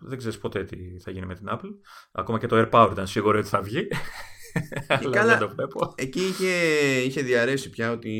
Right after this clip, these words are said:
Speaker 2: είχαν πρόβλημα στο engineering, δηλαδή, εντάξει. Αλλά το,
Speaker 1: Ναι.
Speaker 2: το περίεργο είναι ότι μετά από, ξέρεις, ε, τόσο λάθος προγραμματισμό, ότι δεν το έχουν εγκαταλείψει. Αυτό είναι πιο περίεργο από οτιδήποτε άλλο. Αλλά,
Speaker 1: Ναι.
Speaker 2: εντάξει.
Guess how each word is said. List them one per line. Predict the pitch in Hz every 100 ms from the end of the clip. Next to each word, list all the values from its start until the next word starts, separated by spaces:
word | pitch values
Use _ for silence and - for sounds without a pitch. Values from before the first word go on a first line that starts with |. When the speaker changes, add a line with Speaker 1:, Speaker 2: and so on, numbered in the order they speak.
| 107 104 101
Speaker 2:
είχαν | 107 120 113
πρόβλημα | 113 123 120 113
στο | 113
engineering, | 107 104 117 110 - -
δηλαδή, | - 95 101
εντάξει. | - - - - -
Αλλά | 107 107 104
το, | 113 104 101 95 85 80
Speaker 1:
Ναι. | 113 104 - - -
Speaker 2:
το | 117
περίεργο | 110 120 143 139
είναι | 143 151
ότι | 143 139 139 131 131 131 123 120 120 113
μετά | 113 110 135
από, | 135 127 120 110 110
ξέρεις, | - 120 95 - - _ _
ε, | 58 58 50 50 _ _ _ _ _ _
τόσο | 127 127 123
λάθος | 127 127 107
προγραμματισμό, | 110 101 98 - 110 120 - _ _ _ _ _ _ _ _ _ _ _
ότι | 120 117
δεν | 135
το | 135
έχουν | 147
εγκαταλείψει. | 143 135 117 131 -
Αυτό | 85 123
είναι | 123
πιο | 135
περίεργο | 117 95 87 85 95
από | 98 95
οτιδήποτε | 92 95 92 92 87
άλλο. | 82 101
Αλλά, | 247 277 277 254
Speaker 1:
Ναι. | 117
Speaker 2:
εντάξει. | 107 92 -